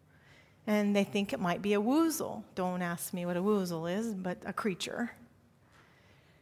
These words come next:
And so he gets Piglet, and they decide to see where the prints take them. And the longer they go on together, they see a second set of prints has come to join the first set of prints, and Pooh says, "Whatever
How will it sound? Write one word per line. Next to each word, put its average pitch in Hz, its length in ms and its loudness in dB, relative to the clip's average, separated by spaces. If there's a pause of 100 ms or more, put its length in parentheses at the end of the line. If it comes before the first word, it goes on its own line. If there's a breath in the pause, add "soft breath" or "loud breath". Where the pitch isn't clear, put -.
(140)
And 240 140 8
so 262 180 12
he 262 140 8
gets 277 260 4
Piglet, 269 440 8
and 254 120 8
they 247 80 8
decide 262 380 8
to 269 60 4
see 285 280 4
where 262 180 10
the 247 80 2
prints 262 360 2
take 320 380 4
them. 208 380 -4 (720 soft breath)
And 247 120 10
the 247 60 12
longer 302 440 12
they 269 160 10
go 285 200 12
on 311 280 12
together, 254 300 12
they 269 120 10
see 277 200 6
a 262 60 10
second 302 440 8
set 254 200 10
of 233 160 4
prints 247 260 4
has 269 120 2
come 277 280 8
to 285 100 4
join 285 240 8
the 285 80 8
first 359 320 8
set 339 180 12
of 330 180 6
prints, 262 300 8
and 262 140 2
Pooh 277 180 4
says, 254 380 8
"Whatever 330 560 12